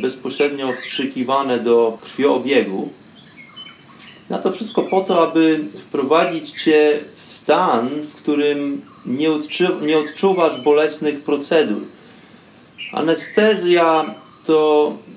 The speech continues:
stan, w którym jesteś po pierwsze nieprzytomny, po drugie nie zapamiętujesz, więc co ciekawe, jest to właśnie stan, który bezpośrednio oddziałuje na Twoją pamięć,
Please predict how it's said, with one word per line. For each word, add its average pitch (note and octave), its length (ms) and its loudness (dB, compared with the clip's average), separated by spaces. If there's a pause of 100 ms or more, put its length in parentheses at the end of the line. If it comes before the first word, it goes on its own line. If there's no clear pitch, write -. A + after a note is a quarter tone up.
stan, E3+ 600 -2
w - 120 -12
którym D3+ 580 0 (380)
jesteś D3+ 400 0
po - 160 -2
pierwsze D3+ 760 2 (120)
nieprzytomny, C#3 1160 0 (1300)
po C3 100 0
drugie A#2 720 2 (180)
nie D3+ 280 2
zapamiętujesz, D#3 1120 0
więc A#2+ 480 -6 (100)
co D#3+ 160 0
ciekawe, D#3 560 2
jest B2+ 200 -4
to C#3 80 -2
właśnie D3 320 -4
stan, G3 360 -2
który - 280 -4
bezpośrednio E3 960 0
oddziałuje C#3+ 680 2
na C3 200 -4
Twoją C#3 460 0 (120)
pamięć, C3+ 720 -2